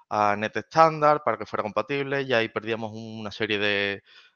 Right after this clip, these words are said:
de novedades y mejoras y, bueno, pues esto ahora ha dado un salto significativo, ¿de acuerdo? Vale, Blazor. Blazor, eh, aquí un pequeño kickoff. Si nadie conoce Blazor, Blazor es otro framework de,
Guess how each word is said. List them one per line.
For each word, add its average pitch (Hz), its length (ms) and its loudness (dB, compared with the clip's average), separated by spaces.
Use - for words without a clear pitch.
de 101 420 -8
novedades 101 420 2
y 107 60 -8
mejoras 135 540 -2
y, 117 40 -12
bueno, 104 320 -8
pues 101 140 -8
esto 107 220 -4
ahora 101 480 4
ha 98 100 -2
dado 104 280 0
un 104 400 -12
salto 104 320 -4
significativo, 92 580 -2
¿de 95 60 -20
acuerdo? 104 340 -12
Vale, 110 420 4
Blazor. 117 640 0
Blazor, 151 640 0
eh, 120 200 4
aquí 113 160 -4
un 135 80 -8
pequeño 139 320 -4
kickoff. 180 420 0
Si 107 300 -4
nadie 113 240 -2
conoce 120 300 -6
Blazor, 147 480 -4
Blazor 107 440 -8
es 104 100 -8
otro 107 220 -6
framework 107 600 -4
de, 95 500 -4